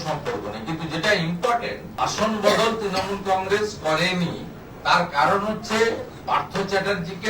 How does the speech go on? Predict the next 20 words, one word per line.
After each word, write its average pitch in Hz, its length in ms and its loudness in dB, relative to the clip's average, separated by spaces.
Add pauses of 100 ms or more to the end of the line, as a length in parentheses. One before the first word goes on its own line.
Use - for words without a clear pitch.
(120)
তারা 185 240 4
হয়তো 180 220 0 (100)
ভোটেও 202 360 6
লড়াবে। 135 360 0 (180)
সে 156 80 -8 (120)
চ্যালেঞ্জ 170 400 0
মাননীয় 170 400 0
অমিত 147 240 -6
শাহজি 151 300 -6
করে 131 220 -2
গেছেন - 240 -8 (100)
বেশ - 220 -10
কিছু 127 160 -8 (100)
নাম - 120 -6 (100)
ধরে, 170 180 -10 (680)
যে 139 100 -4 (260)
যদি 143 220 0 (320)
এদের 160 180 0 (180)
টিকিট 151 300 -8 (100)
না 143 80 4